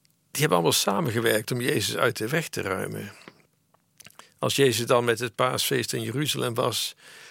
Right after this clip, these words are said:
lieten zijn tegenstanders hem arresteren. Jezus vluchtte niet, had hij dat gekund, zeker.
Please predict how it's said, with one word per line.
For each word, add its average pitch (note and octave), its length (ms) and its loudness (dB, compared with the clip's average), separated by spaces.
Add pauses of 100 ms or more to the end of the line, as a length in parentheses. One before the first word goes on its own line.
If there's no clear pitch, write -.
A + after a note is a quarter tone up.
(140)
lieten A#2+ 240 -2
zijn A2 220 0
tegenstanders A#2 760 0
hem G#2+ 180 0
arresteren. G#2 800 0 (1080)
Jezus - 580 -2 (500)
vluchtte - 420 -6
niet, A#2 260 -2
had A2 160 -2
hij A#2+ 100 -4
dat A2 200 0
gekund, A#2+ 420 -6
zeker. A#2 520 -2